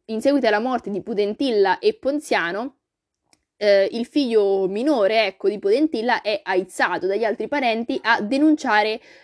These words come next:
eh, Apuleio di essersi servito delle arti occulte per circuire, ecco, e ingannare, eh, la madre e, mm, quindi costringerla al,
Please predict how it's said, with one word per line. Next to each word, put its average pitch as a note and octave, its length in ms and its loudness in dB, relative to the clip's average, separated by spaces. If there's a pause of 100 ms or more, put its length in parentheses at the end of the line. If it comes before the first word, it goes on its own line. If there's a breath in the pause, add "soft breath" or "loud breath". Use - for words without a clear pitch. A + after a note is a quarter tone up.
(100)
eh, F#3+ 340 0
Apuleio A3+ 840 2 (260 soft breath)
di C4 220 2
essersi B3 460 -2
servito A3 640 2
delle G3+ 320 2
arti C4 340 -2
occulte B3+ 720 -4
per G#3 560 2
circuire, G#3+ 880 2
ecco, G#3+ 440 -4
e G3 320 2
ingannare, G3+ 680 -2 (240 soft breath)
eh, F3 300 0
la G#3+ 140 4
madre F3 480 0
e, A#3 340 2 (140)
mm, G3 140 -8
quindi G3 240 -8
costringerla G#3 880 -2
al, F3+ 560 2